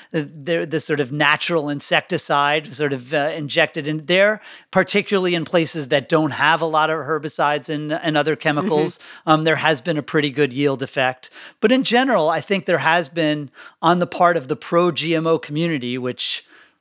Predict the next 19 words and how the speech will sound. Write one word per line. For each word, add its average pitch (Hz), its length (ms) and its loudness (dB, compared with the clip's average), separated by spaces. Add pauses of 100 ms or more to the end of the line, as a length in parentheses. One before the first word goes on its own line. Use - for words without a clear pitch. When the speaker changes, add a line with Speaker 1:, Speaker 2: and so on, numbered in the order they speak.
(140)
Speaker 1:
I 139 80 -6
certainly 151 380 -2
consider 147 380 0
myself 131 400 -2
part 220 260 4
of, 139 280 0 (240)
I 175 60 2
think 190 180 0
there's 175 160 0
been 175 160 2
an 165 120 0
exaggeration 147 1080 0
of 120 260 -6
the 135 320 0
benefits 156 540 0
that 151 160 0
we've 139 180 -2
already 127 420 2
seen. 131 500 -6